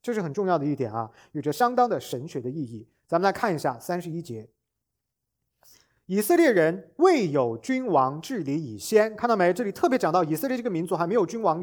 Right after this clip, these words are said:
以先。在以东地作王的记在下面啊，以东就已经有王了。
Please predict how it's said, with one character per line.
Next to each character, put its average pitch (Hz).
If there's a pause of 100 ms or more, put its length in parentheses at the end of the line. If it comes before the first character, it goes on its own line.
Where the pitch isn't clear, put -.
以 120
先。 247 (760)
在 -
以 170
东 311
地 302
作 220
王 139
的 160
记 202
在 139
下 127
面 113 (100)
啊， 113
以 120
东 339
就 320
已 165
经 202
有 165
王 123
了。 170